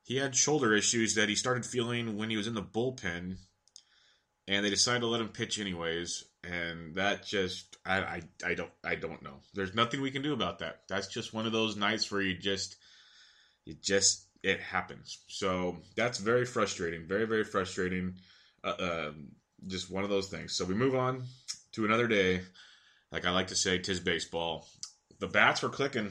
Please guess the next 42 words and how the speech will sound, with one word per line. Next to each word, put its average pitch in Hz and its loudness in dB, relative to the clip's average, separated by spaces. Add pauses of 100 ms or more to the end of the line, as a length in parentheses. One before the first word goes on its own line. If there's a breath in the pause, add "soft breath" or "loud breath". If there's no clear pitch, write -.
The 101 -4
bats 110 2
were 113 2
all 120 6
over 117 4
it. - 0 (100)
It 98 0
was 95 -2
one 98 2
of 107 2
those 104 0
days, 113 4
and, 95 2
um, 92 2 (340 loud breath)
yet 104 6
again, 127 0
it 98 -2
proved 120 2
the 120 -4
point 123 -2
I've 113 2
been 104 0
making 117 -2
the 107 -4
last 110 0
couple 107 0
days. 113 -2 (320 soft breath)
Paying 135 0
for 135 -6
pitching 135 -2
may 98 -2
not 113 2
be 120 4
the 110 2
answer. 113 -2
There's 90 -2
some 95 -8
high-priced 117 2
arms 110 0
on 104 -2
today's 104 0
slate. 120 0